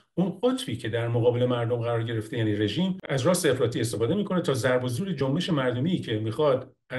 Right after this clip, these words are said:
سرنگونش کنه رو کم و خنثی کنه. بله، راست افراطی و گفتمان سلطنت وسیله و ابزاری در دست حکومتی که به جان جنبش آزادیخواهی می‌اندازه.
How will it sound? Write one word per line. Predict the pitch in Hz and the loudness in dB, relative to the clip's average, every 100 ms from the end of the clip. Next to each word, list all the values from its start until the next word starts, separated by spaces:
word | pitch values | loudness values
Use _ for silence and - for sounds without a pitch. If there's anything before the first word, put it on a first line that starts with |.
| 123 | -6
سرنگونش | - 127 123 120 120 117 | -2 0 2 2 2 0
کنه | - 120 | 0 0
رو | 165 175 175 - _ | 2 2 0 -6 _
کم | - 151 | -2 -2
و | |
خنثی | 143 127 117 123 | 0 -2 0 -2
کنه. | 98 85 - - | -2 -10 -14 0
بله، | 143 - - - _ - - - - | 2 2 -4 -18 _ -20 -20 -20 0
راست | 143 214 226 | 4 6 6
افراطی | 196 202 180 190 | 6 6 4 4
و | 170 | 2
گفتمان | 165 165 - 160 160 | 2 2 2 2 2
سلطنت | 156 165 143 156 151 147 143 | 0 -2 -2 -2 -2 -2 -2
وسیله | 123 117 135 151 | -2 -2 -2 -2
و | - | -2
ابزاری | - 120 107 131 165 165 | -6 -8 2 6 6 6
در | 123 | 2
دست | 117 131 151 | 2 0 0
حکومتی | 131 127 123 156 170 | -2 -4 -2 -2 -2
که | 165 | -4
به | 151 113 | -4 -2
جان | 113 147 139 | 0 0 0
جنبش | 127 117 98 | -2 -2 -2
آزادیخواهی | 135 127 117 110 104 113 110 | -2 0 0 0 0 2 2
می‌اندازه. | 107 90 82 78 - | 0 -2 -6 -10 -16